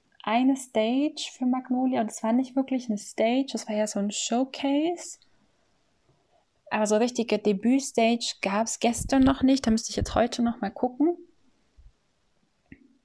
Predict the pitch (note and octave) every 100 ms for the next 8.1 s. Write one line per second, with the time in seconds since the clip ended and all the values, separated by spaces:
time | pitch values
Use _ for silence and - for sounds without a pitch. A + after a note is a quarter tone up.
0 | _ - A3+ A#3 A3+ - G3+ G#3+ G#3+ G#3
1 | G3 - G#3 - - _ _ - - -
2 | - - - - - _ _ - C4 B3+
3 | A#3 G#3+ A#3 A#3 A#3+ - - - - -
4 | - A3 G3+ - A#3 - A3 - A3+ A#3+
5 | A#3 G#3 A#3 A#3 - - - G#3+ G3+ -
6 | G3+ G3+ G3+ G#3+ - - - G#3+ A3+ A#3+
7 | A#3+ A#3 A#3 A#3 - A#3+ B3 A#3+ - A#3+
8 | B3